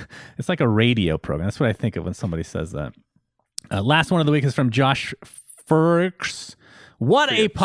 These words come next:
Speaker 1: podcast. Five stars. The chemistry between Suns fan and Cinder is like the first time chocolate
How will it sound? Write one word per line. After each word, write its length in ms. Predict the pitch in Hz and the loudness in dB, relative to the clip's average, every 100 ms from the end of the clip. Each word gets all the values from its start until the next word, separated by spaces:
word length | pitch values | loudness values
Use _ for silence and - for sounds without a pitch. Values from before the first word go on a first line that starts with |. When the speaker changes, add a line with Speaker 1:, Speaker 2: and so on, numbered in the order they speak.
| 208 226 | 2 0
Speaker 1:
podcast. 640 | - 143 101 - - - - _ _ _ | 0 0 0 -6 -12 -20 -20 _ _ _
Five 400 | - 165 180 170 | -2 0 0 -2
stars. 480 | - 151 147 123 98 | -2 0 2 2 0
The 100 | 127 | 0
chemistry 300 | 190 180 165 | 0 0 0
between 240 | 151 160 | 0 -2
Suns 280 | - 170 160 | 0 -2 0
fan 120 | 156 | -2
and 80 | 139 | -2
Cinder 180 | 156 135 | 0 0
is 100 | 127 | 0
like 120 | 135 | -2
the 60 | - | -2
first 280 | 180 170 | -2 0
time 160 | 170 151 | 0 -2
chocolate 460 | - 175 170 190 | 0 0 0 -2